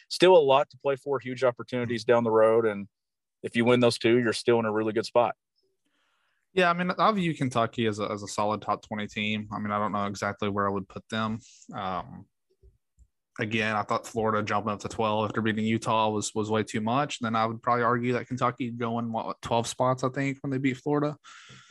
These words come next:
Speaker 1: Yeah.
Speaker 2: was probably a lot to jump. Um, but they're, I mean, they're, I think Kentucky's good. Uh, obviously, they're not perfect. They have one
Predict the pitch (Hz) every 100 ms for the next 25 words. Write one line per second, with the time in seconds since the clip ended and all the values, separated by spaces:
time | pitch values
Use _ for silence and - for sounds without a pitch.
0 | - - _ 101 92 - - 131 - 131
1 | 123 127 127 123 - 139 127 135 151 -
2 | - - - 123 113 110 104 98 98 _
3 | _ _ _ _ _ _ _ - 113 165
4 | 190 139 131 156 180 - - 127 202 170
5 | 170 170 139 113 123 170 131 151 156 110
6 | 104 101 95 98 _ 117 123 127 131 123
7 | 117 - 123 127 127 120 113 113 120 120
8 | 117